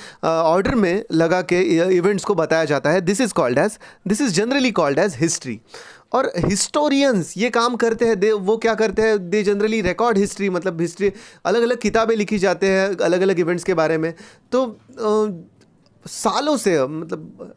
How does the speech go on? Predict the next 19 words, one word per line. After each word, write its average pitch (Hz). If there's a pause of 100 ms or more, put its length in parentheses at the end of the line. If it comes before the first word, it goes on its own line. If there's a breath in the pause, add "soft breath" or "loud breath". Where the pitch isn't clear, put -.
(160)
पिछले 220
हज़ारों 214
सालों 220
से 220
अलग-अलग 202
हिस्टोरियंस 190
ने 196 (240 loud breath)
अलग-अलग 254
किताबें 208
लिखी 196
है, 202
अलग-अलग 190
डॉक्यूमेंट्स 190
कलेक्ट 185
किए 190
हैं, 196
उसकी 180
वजह 170
से 185